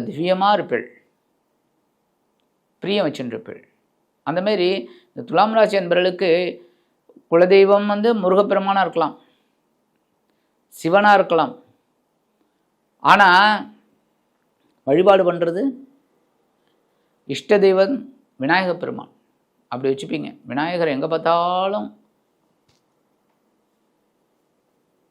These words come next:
கரெக்டா இல்லைன்னு சொல்ல முடியாது. ரொம்ப அற்புதமா விநாயக பெருமான் மேல ஒரு பெரிய பற்றுதல் இருக்கும். அந்த விநாயக பெருமான் தான் உங்களை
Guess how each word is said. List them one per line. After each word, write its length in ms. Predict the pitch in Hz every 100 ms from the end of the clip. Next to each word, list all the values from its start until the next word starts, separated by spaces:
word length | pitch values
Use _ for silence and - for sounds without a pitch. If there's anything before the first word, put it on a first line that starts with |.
| _ _ _ _ -
கரெக்டா 500 | 165 170 196 202 151 _ _ _ _ _
இல்லைன்னு 300 | 151 175 202
சொல்ல 200 | 190 170
முடியாது. 420 | 170 143 123 - _ _ _ _ _ _ _ _ _ _ _ _ _ _ _ _
ரொம்ப 340 | 156 208 247
அற்புதமா 420 | 208 196 208 220 180
விநாயக 360 | 170 202 214
பெருமான் 320 | - 190 185
மேல 200 | 190 202
ஒரு 140 | 185 147
பெரிய 400 | 131 160 196 294
பற்றுதல் 460 | 311 - 208 214
இருக்கும். 320 | 185 - - -
அந்த 120 | 123
விநாயக 380 | 123 147 190 208
பெருமான் 340 | 202 185 185
தான் 160 | 208 220
உங்களை 140 | 175